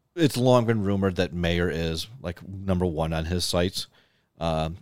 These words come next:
and that, like, but he, he's close with the, with Byron, so, like, he hasn't, like, actively gone after him. Although, i-, if, if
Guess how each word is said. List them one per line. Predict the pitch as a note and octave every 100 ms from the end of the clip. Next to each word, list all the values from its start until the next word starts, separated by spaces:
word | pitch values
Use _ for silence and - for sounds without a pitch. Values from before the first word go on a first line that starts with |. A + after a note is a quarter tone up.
| _
and | G2 F#2+
that, | F#2+ F#2
like, | F#2 F2 - - - - -
but | F#2+
he, | C3 - _ _
he's | - A#2+ A2+ _ -
close | - A2+ A#2+ -
with | A2+ A2 G2+
the, | G2 - - _
with | A2+ G2
Byron, | G#2+ G#2 G#2+ G#2+ G#2 - -
so, | G#2
like, | F#2+ F2+
he | A2
hasn't, | F#2+ G2 F#2+ G2 E2+
like, | F#2 -
actively | - E2+ - F2 E2+
gone | D#2+ E2
after | B1+ D2+ - F2+
him. | G2 G2 - _ - - - -
Although, | B2 B2+ B2 A#2+ A#2 - - - _ _ -
i-, | C3 -
if, | B2 A2 - _ -
if | G#2+ F#2